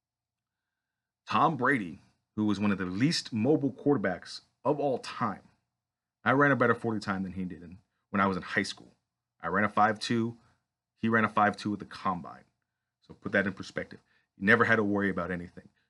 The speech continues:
You did not have the guys up front that could get to the quarterback. You have to go get those guys. You did a good job stealing the, the, the tackle from the Ravens, who are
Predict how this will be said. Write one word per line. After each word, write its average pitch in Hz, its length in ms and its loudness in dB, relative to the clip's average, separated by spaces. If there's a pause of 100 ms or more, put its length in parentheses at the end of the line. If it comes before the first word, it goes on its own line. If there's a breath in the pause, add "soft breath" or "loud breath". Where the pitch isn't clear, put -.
(120)
You 87 80 -12
did 113 240 -2
not 123 200 0
have 98 440 0
the 107 100 -4
guys 87 380 -2
up 101 160 -12
front - 400 -20
that - 120 -14
could 90 280 -12
get 87 200 -6 (280)
to 80 60 -16
the 87 180 -18 (120)
quarterback. - 460 -8
You 92 100 -12 (100)
have 101 200 -2
to - 80 -20
go 101 140 -4
get 101 200 -8
those 90 200 -10
guys. 65 260 -16 (400 soft breath)
You 98 80 -4
did 117 60 0
a - 20 -4
good 139 160 2
job 117 460 2 (1080 loud breath)
stealing 117 460 0
the, 107 240 0 (800)
the, 101 140 0
the 92 200 -2
tackle 104 480 0
from 87 600 -4 (560)
the 85 280 -4 (340)
Ravens, 147 640 4 (440)
who 107 100 -2
are 92 200 -4